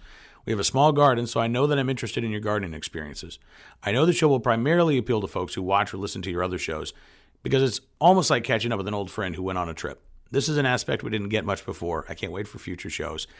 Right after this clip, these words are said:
I wish the best for you and your family, and thank you for the new content." Well, Kyle, uh, first of all, man, thank you so much. That, uh, uh, that really means a lot to me. And I wish you and your wife the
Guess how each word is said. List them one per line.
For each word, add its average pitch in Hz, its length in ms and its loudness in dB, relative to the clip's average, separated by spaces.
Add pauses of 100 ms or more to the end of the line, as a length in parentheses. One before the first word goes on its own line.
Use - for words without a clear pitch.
(280)
I - 60 -2
wish 107 140 0
the 110 80 -4
best 117 200 0
for 120 100 -4
you 113 140 2
and 110 80 0
your 98 80 -2
family, 87 320 -4
and 85 100 -8
thank 87 240 -8
you 76 60 -12
for - 100 -10
the 78 80 -6
new 78 140 -8
content." 78 480 -10 (340)
Well, 127 140 0
Kyle, 135 400 6
uh, 104 160 -10
first - 240 -4
of 85 80 -4
all, 80 180 -4
man, 85 300 -6
thank 117 240 0
you 85 300 -2 (100)
so - 240 -6
much. 98 240 -4
That, 104 340 -4
uh, 85 280 -2 (1080)
uh, 87 260 -2
that 104 140 -2
really 117 180 0
means 104 180 -2
a - 20 -4
lot 82 200 -2
to 69 100 -14
me. - 200 -16 (1300)
And 92 120 -8
I 92 60 -4
wish 101 220 -2
you 107 120 -2
and 98 60 -4
your 85 100 -6
wife 85 480 -6
the 78 340 -8